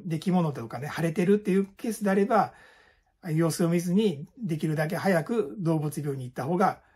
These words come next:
いいと思います。いろ、命の面でも、まあ、耳の治り具合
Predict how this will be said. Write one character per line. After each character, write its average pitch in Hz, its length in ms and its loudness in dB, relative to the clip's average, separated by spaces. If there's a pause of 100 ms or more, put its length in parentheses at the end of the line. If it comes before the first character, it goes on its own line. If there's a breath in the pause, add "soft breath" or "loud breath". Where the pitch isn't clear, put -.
(640 soft breath)
い 170 120 -4
い 151 40 -4
と - 100 -8
思 120 120 -8
い - 20 -8
ま 104 120 -10
す。 - 280 -16
い 185 100 -6
ろ、 151 140 -4
命 175 340 2
の 131 80 -4
面 165 220 0
で 139 120 -4
も、 170 280 -2
ま 170 120 -2
あ、 - 20 0
耳 165 240 2
の 156 140 0
治 170 280 4
り 160 40 0
具 160 120 0
合 127 80 -2